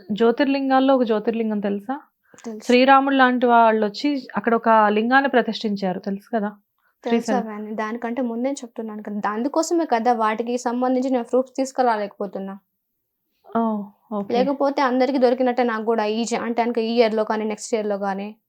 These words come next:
Speaker 2: ముందు
Speaker 1: మ్మ్.
Speaker 2: అప్పుడు ఎప్పుడైనా జరిగింటే కనుక తీసుకొని వచ్చేటోళ్ళం కదా, రాజులకు
Speaker 1: మ్మ్.
Speaker 2: సంబంధించినట్టయినా సరే.
Speaker 1: మ్మ్.
Speaker 2: అందుకే నా దగ్గర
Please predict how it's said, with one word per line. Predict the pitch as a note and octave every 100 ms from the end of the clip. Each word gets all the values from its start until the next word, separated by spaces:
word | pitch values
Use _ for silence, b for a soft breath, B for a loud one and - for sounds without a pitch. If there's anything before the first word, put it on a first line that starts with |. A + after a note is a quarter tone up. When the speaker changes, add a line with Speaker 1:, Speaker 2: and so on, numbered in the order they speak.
| -
Speaker 2:
ముందు | B3 A#3+
Speaker 1:
మ్మ్. | A3
Speaker 2:
అప్పుడు | - A3
ఎప్పుడైనా | G#3 B3 A#3
జరిగింటే | A3+ G#3 A3 A3+ G#3+
కనుక | G#3+
తీసుకొని | C#4+ D4 - C#4
వచ్చేటోళ్ళం | A#3 G3+ G3 G3+
కదా, | G#3 - - _ _ _ _ _ -
రాజులకు | A3 G#3+
Speaker 1:
మ్మ్. | A3
Speaker 2:
సంబంధించినట్టయినా | - G#3+ G#3 G3+ - G3+ G3 G3
సరే. | G3 F#3 G3 _ _ _ _ _ _ _ _ A#3
Speaker 1:
మ్మ్. | G#3+ G#3+ G#3+ G#3 G#3 G3+ G3+
Speaker 2:
అందుకే | A3+ B3 D4+
నా | C#4
దగ్గర | A#3 A3+ A3 G3 F#3+